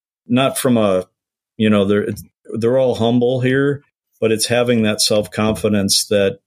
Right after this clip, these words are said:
you can stand and have a discussion with a, a person who's a developer who's, you know, probably net worth is, you know, twenty, fifty million dollars. And, like,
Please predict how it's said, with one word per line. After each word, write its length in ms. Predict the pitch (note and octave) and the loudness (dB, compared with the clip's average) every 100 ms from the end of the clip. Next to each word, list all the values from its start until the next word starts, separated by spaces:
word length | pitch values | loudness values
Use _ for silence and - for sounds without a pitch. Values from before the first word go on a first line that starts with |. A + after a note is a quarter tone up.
| - | -2
you 160 | G#2 | -2
can 360 | G#2 A2 G2+ F#2+ _ _ _ - | 0 0 0 -2 _ _ _ -10
stand 360 | F2 - C3+ D3 | -6 -2 0 0
and 100 | C3 | 0
have 200 | B2 A2+ | 0 0
a 60 | |
discussion 680 | G#2+ G#2 - A2 G#2 A2+ G#2+ | -2 -2 0 0 0 0 2
with 240 | G2+ G2 | 0 0
a, 200 | G#2+ F#2+ - | 0 -2 -4
a 60 | A2+ | -8
person 600 | - A#2 A2+ - A2 G2 | -2 -2 0 0 0 0
who's 320 | F#2+ G#2+ F#2 | 0 0 0
a 60 | G#2 | 0
developer 680 | F#2+ F#2 G#2+ A2 G#2+ G2 F#2+ | 0 0 2 0 -2 -2 -2
who's, 480 | G2 F#2+ F2+ - _ _ - | -2 0 -2 -2 _ _ -2
you 100 | G#2+ | -2
know, 60 | |
probably 380 | G2 A#2 A2+ G#2+ | 0 0 2 2
net 260 | G2+ G#2 - | 2 0 0
worth 320 | G#2+ A2 - | 0 0 -2
is, 400 | F#2+ F#2 - - _ _ | -2 -2 -4 -8 _ _
you 100 | G#2+ | 0
know, 140 | G#2 G2 | 0 0
twenty, 340 | - A#2 A2 | 0 0 0
fifty 320 | G#2 A2+ - | 0 -2 0
million 300 | G#2 G#2 G#2 | 2 2 2
dollars. 560 | F#2 G2+ A#2 G2 F#2 F#2+ | 2 2 2 0 0 -2
And, 260 | F#2 F#2 - _ _ | -2 -2 -6 _ _
like, 180 | - G2 | -8 -8